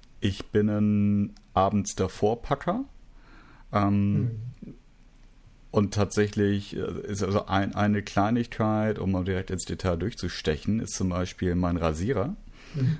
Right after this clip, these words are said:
Speaker 1: Ähm, weil ich, ich hab einen Elektrorasierer, das heißt, ich hab nicht zwei davon, ich hab nur einen.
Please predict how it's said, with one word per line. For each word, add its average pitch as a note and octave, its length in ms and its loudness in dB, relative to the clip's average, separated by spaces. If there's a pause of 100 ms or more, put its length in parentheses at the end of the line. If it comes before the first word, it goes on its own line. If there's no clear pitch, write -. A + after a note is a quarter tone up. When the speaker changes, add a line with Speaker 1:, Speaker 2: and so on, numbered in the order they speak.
Speaker 1:
Ähm, F#2 720 2 (360)
weil F#2+ 180 4
ich, - 60 -10 (140)
ich A2 80 -2
hab F#2+ 60 -2
einen F2+ 80 0
Elektrorasierer, G2+ 640 0
das G2 160 -2
heißt, F#2 160 0
ich - 20 -2
hab F#2 100 -4
nicht - 180 -8
zwei F#2 280 0
davon, - 300 -2
ich F#2+ 80 -2
hab - 100 -6
nur F2+ 240 -4
einen. F2+ 460 0